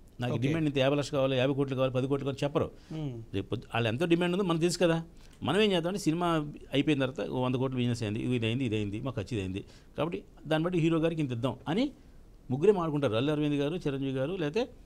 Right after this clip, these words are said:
Speaker 1: హీరో, ప్రొ-, ప్రొడ్యూసర్ గారు, దిల్ రాజు గారు, ముగ్గురు మాట్లాడుకుని ఒక అండర్‌స్టాండింగ్ వస్తారు.
Speaker 2: మ్మ్.
Speaker 1: తప్ప అసలు పబ్లిక్‌లో "ఎంఆర్పీ ఇంత పెట్టాము, మాకు అంత ఇవ్వాలి, లేకపోతే కుదరదు" అని ఉండదండి అసలు. అది చాలా బ-, గొ-, గొప్ప హీరోలు వాళ్ళు. ఆ, ఆ ఫ్యామిలీ హీరోస్ ఎందుకంటే నాకు తెలిసి అడ్వాన్స్ కూడా తీసుకోరు వాళ్ళు. నాకు
Speaker 2: మ్మ్.
Speaker 1: అవసరంలా.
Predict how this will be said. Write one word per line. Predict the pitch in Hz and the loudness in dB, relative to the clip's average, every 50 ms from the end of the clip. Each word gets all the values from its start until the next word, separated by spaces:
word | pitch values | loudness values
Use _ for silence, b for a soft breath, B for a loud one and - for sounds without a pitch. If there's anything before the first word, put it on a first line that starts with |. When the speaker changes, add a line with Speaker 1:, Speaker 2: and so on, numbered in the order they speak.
| - - - - 131 | -20 -20 -10 -6 -4
Speaker 1:
హీరో, | 135 123 117 | -2 -2 -2
ప్రొ-, | 110 104 110 90 85 | -4 -4 -4 -4 -2
ప్రొడ్యూసర్ | 127 131 127 117 104 101 | -2 -2 -2 -2 -4 -4
గారు, | 92 80 78 - | -6 -6 -6 -4
దిల్ | 117 123 117 | -2 0 0
రాజు | 110 101 90 92 | 0 0 -2 -2
గారు, | 95 87 - - 120 | -6 -6 -6 -6 -6
ముగ్గురు | 113 127 151 170 | -4 -2 -2 -2
మాట్లాడుకుని | 143 127 131 131 196 190 | -2 -4 -4 -6 -8 -8
ఒక | 143 123 | -6 -6
అండర్‌స్టాండింగ్ | 131 131 - 143 139 127 110 | -6 -6 -4 -4 -2 -2 -4
వస్తారు. | 104 - - 107 - - - - - | -4 -4 -6 -6 -6 -8 -14 -12 -8
Speaker 2:
మ్మ్. | 180 208 226 185 | -6 -4 -2 -2
Speaker 1:
తప్ప | - 117 110 160 | -4 -4 -4 -4
అసలు | 139 120 151 139 127 | -4 -2 -2 -2 -2
పబ్లిక్‌లో | 113 123 117 131 147 143 - 139 135 135 135 131 - b b b b - | -2 -2 0 0 0 -2 0 0 0 0 0 -2 -6 b b b b -8
"ఎంఆర్పీ | - 127 151 151 139 - 151 | -4 -2 0 -2 0 0 0
ఇంత | 135 127 123 120 120 | 0 2 2 0 0
పెట్టాము, | 123 120 123 127 123 123 127 135 - - - - | -2 0 0 -2 -2 -2 -4 -6 -10 -14 -12 -8
మాకు | 110 110 | -4 -2
అంత | 120 123 127 | -2 0 0
ఇవ్వాలి, | 135 120 123 123 123 123 123 | 0 0 2 0 0 0 0
లేకపోతే | 127 127 120 117 | 0 -2 -2 -2
కుదరదు" | 104 113 120 131 123 120 117 120 131 - - | -2 -2 0 0 0 0 0 -2 -4 -4 -4
అని | 113 139 135 | -4 -2 0
ఉండదండి | 107 123 170 214 214 214 156 | 0 2 2 2 2 2 0
అసలు. | 117 - - 85 78 - b b b b b 82 | 0 -2 -4 -8 -10 -12 b b b b b -8
అది | 87 - - | -6 -2 0
చాలా | 110 147 202 214 | 0 2 4 2
బ-, | 175 139 131 | 2 2 0
గొ-, | 117 113 110 104 107 104 101 | 0 0 0 -2 -4 -4 -4
గొప్ప | 95 117 117 - 202 | -4 -4 -2 -2 0
హీరోలు | 170 196 202 190 170 | 2 4 4 4 4
వాళ్ళు. | 143 110 92 87 82 - b b b b b - | 4 2 0 -2 -6 -10 b b b b b -8
ఆ, | 90 95 107 107 | -6 -6 -4 -4
ఆ | 107 | -4
ఫ్యామిలీ | 104 - 113 147 185 208 196 | -2 -2 -2 0 0 2 2
హీరోస్ | 196 202 202 156 160 | 4 4 4 4 4
ఎందుకంటే | 160 170 196 190 170 147 139 180 240 330 302 - b b b b b b b - - - - | 2 0 2 0 0 2 0 0 -2 -4 -4 -8 b b b b b b b -20 -18 -8 -2
నాకు | 127 135 139 | 0 0 0
తెలిసి | 143 175 180 185 | 0 0 0 0
అడ్వాన్స్ | 143 135 156 185 190 190 | -2 0 0 0 0 -2
కూడా | 202 160 | -2 -4
తీసుకోరు | 151 123 - - 120 90 | -4 -4 -4 -4 -4 -4
వాళ్ళు. | 82 82 | -4 -6
నాకు | - - - - - - - - - - - - - - - - - | -8 -12 -18 -20 -20 -20 -20 -20 -20 -20 -20 -20 -20 -20 -8 -2 0
Speaker 2:
మ్మ్. | - 151 | 2 4
Speaker 1:
అవసరంలా. | 196 226 233 208 170 101 - | 4 4 4 2 2 2 0